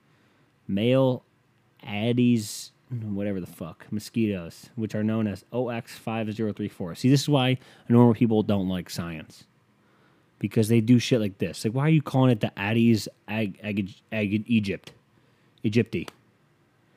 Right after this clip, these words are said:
Mosquitoes. Why are you doing that? O X five zero three four. Call 'em fucking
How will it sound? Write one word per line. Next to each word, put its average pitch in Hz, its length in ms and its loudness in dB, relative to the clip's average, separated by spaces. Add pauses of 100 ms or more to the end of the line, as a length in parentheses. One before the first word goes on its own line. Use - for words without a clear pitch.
(420)
Mosquitoes. 101 480 -2
Why 107 100 -4
are 123 40 0
you 123 100 4
doing 117 180 4
that? 90 180 -6
O 123 140 0
X 123 240 -4
five 113 320 -2
zero 117 160 4
three 113 120 0
four. 117 140 -4
Call 135 220 0
'em 127 80 2
fucking 117 580 0